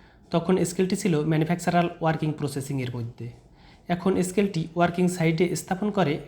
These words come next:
টেস্টিং ওয়ার্ক সম্পন্ন করা হয়েছে। স্কেলটির সর্বোচ্চ ক্যাপাসিটি আশি মেট্রিক টন এবং সর্বনিম্ন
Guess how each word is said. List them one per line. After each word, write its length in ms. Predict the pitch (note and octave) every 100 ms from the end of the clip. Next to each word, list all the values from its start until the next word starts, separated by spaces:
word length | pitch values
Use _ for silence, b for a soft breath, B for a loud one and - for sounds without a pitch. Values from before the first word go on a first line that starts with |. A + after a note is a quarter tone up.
| -
টেস্টিং 300 | D#3+ D#3+ E3 E3+
ওয়ার্ক 240 | D#3 D3+ - -
সম্পন্ন 320 | D#3+ D#3+ F3 F3 C3+
করা 160 | B2 A#2
হয়েছে। 300 | A#2 - A2+ B2 - _ _ _ _ - B B B B F3
স্কেলটির 320 | - F#3+ F#3 F3+ -
সর্বোচ্চ 360 | D#3 F#3+ G3 A3
ক্যাপাসিটি 440 | G3 G3 G#3+ G#3+ C#3+ - -
আশি 160 | D3 D3+
মেট্রিক 280 | C3+ C3 B2+ -
টন 120 | A#2+ C#3
এবং 180 | D#3+ D#3 -
সর্বনিম্ন 480 | E3 E3 G3+ G#3